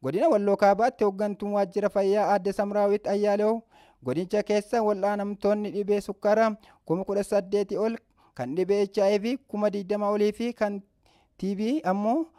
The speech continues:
kuma tokkoof dhibba tokkoof afurtamii shan akka turan himaniiru. Egaan dhaggeeffattoota keenna, oduun kun kan isiniif darbaa jiru Oromiyaa Freedom Media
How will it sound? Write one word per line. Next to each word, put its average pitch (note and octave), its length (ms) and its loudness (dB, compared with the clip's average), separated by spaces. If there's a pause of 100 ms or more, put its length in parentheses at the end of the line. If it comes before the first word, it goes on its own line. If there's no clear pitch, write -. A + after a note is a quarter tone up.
(140)
kuma F#3 200 -2
tokkoof G3+ 440 2
dhibba G3+ 260 -4
tokkoof G3+ 340 -4
afurtamii G3 580 -2
shan F#3+ 280 -4
akka F#3+ 340 -2
turan G#3 340 -4 (400)
himaniiru. E3 680 2 (1160)
Egaan G3 400 4
dhaggeeffattoota G3 760 0
keenna, G#3 480 -2 (140)
oduun G3 320 0
kun G3+ 260 -4
kan G3 140 0
isiniif G3 340 -4
darbaa G3 360 4
jiru G#3 240 -2 (1080)
Oromiyaa F3+ 360 2
Freedom G3 440 0
Media G3 420 0